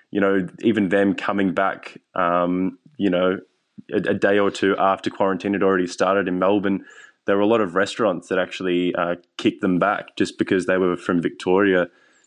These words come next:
didn't even really worry about where they'd been before or anything like that.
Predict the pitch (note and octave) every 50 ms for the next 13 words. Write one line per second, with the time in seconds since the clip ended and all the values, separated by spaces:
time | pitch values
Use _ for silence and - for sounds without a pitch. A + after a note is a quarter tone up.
0 | _ - - G#2 G2+ G2 E2+ F#2+ F#2 F#2 F2+ F2+ F2 F2+ - - - G2+ F2+ F#2+
1 | F2+ D#2+ F2+ F2+ F#2 F#2 F#2+ E2+ E2+ F#2 F#2 F#2 D#2 F#2+ G2 G2 F#2 G2 F#2 -
2 | G#2 G2 G2 G2 F#2 F#2+ - - - G2 F#2+ G2 G2+ G2+ G2 F#2+ F#2 F#2 F2+ F2
3 | F2+ - - _ _ _ - G#2 G#2+ G2 - G2+ G2 F#2 F#2 F#2 - - G#2 A2
4 | -